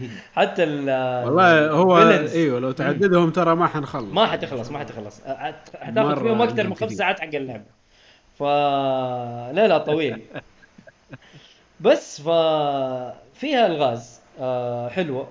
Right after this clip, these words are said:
Speaker 2: لطيفة، ما، ما هي صعبة. ألغاز،
Speaker 1: مم.
Speaker 2: آه، سهلة، بس، آه، آه، فيها شوية تفكير كذا بسيط، يعني حركي.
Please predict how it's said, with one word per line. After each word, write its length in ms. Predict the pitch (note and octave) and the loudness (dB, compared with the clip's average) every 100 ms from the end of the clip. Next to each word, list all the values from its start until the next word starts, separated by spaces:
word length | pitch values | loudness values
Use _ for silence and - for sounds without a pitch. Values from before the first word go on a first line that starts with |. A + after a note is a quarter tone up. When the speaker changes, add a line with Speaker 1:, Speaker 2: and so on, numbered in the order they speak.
| - | -10
Speaker 2:
لطيفة، 380 | D3 D3+ B2 C#3+ | -6 -4 -6 -4
ما، 200 | G3+ D#3 | -4 -2
ما 120 | F3+ | -2
هي 460 | D3 B2 A#2 A2 A2 | -2 -4 -6 -8 -8
صعبة. 360 | C3+ A2+ A2+ - - _ _ _ _ _ _ | -8 -8 -10 -16 -20 _ _ _ _ _ _
ألغاز، 480 | C3 D#3+ F#3 C3+ G2 | -6 -2 -2 -2 -8
Speaker 1:
مم. 60 | C3 | -6
Speaker 2:
آه، 240 | B2 B2 | -6 -8
سهلة، 420 | B2 D#3+ B2 D3+ G#3+ G#3+ C#3+ | -6 -6 -6 -10 -14 -20 -12
بس، 300 | D#3 D#3 D3+ | -12 -12 -10
آه، 320 | C#3 C3 B2 - - _ _ _ B2+ | -8 -6 -8 -16 -20 _ _ _ -10
آه، 260 | C3 B2+ G2+ - - - _ | -8 -8 -12 -20 -20 -20 _
فيها 220 | G#3+ G#3+ | -2 0
شوية 160 | F3 G#3 | 0 -4
تفكير 420 | - - - F#3+ | -6 -12 -8 -10
كذا 180 | - F3+ | -8 -8
بسيط، 320 | D3 D3 G#3+ - _ _ | -8 -10 -12 -14 _ _
يعني 760 | B2+ A#2+ A#2+ A#2+ A#2 A#2 A#2 A2 | -12 -10 -8 -8 -10 -10 -12 -14
حركي. 520 | - F#3 C#3+ D3+ G3 | -4 -2 -2 -6 -10